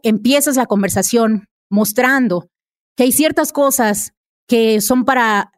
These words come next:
ti importantes y que también son importantes para tu contraparte, y si tú planteas tus argumentos haciendo notar que cualquier cosa que tú estás promoviendo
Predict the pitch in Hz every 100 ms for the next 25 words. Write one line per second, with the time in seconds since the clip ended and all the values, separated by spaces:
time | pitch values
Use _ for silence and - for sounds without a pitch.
0 | _ - 254 277 233 208 220 220 208 214
1 | 214 - 220 214 214 214 226 262 262 294
2 | 302 214 240 240 - 180 185 190 170 165
3 | 180 165 - - _ - 262 240 254 311
4 | 339 339 339 240 233 294 330 302 254 226
5 | 196 202 214 208 175 - - _ _ -
6 | 208 254 285 277 220 233 240 240 202 _
7 | 214 208 208 190 226 233 247 254 220 226
8 | 247 - 202 190 185 208 202 139